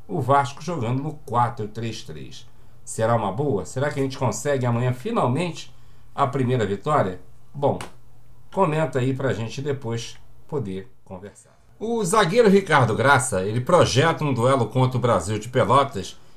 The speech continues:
e diz que o Vasco vai em busca do título da Série B. Será? Você acredita? Muito bem, vamos ver aqui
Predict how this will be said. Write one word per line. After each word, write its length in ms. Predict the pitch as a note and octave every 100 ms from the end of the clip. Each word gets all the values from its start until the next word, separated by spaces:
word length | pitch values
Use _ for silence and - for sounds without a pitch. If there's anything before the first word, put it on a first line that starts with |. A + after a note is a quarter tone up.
| -
e 80 | D3
diz 260 | B2 G#3
que 160 | - F#3
o 60 | G#2+
Vasco 560 | B2 D#3+ - - B2+
vai 240 | G#2 E3 C#3
em 60 |
busca 500 | F#2+ G#2+ G3 G3+ -
do 140 | D#3+ B2+
título 640 | - - C4+ C4+ A#3+ A#3
da 180 | A3 D3+
Série 440 | - - F#3 F#3
B. 340 | C3 G#2+ G2 -
Será? 760 | - - - E3 C3+ F3 C3 - - -
Você 320 | A#3+ F3+ D#3+ C3+
acredita? 800 | B2+ G#2 F#2 D3 - - F2 - - - - - -
Muito 260 | F3 E3+ C3+
bem, 300 | G2 F2 F2+
vamos 280 | B2+ E3 A2
ver 160 | C#3 B2+
aqui 400 | - D3+ C3